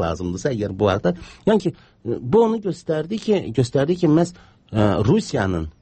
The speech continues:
təsiri, Rusiyanın təsiri başqa bir artıq faktor yox idi. Məsələn, Rusiya,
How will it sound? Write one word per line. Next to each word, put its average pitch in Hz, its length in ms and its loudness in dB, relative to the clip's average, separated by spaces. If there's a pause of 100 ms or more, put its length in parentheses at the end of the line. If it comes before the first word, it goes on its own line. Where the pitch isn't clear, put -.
(160)
təsiri, 110 640 0 (380)
Rusiyanın 82 360 0
təsiri 131 240 0
başqa 131 280 0
bir 87 180 -2
artıq 98 260 -6
faktor 98 320 -2
yox 98 300 0
idi. - 180 -6
Məsələn, 107 280 -2
Rusiya, 90 280 0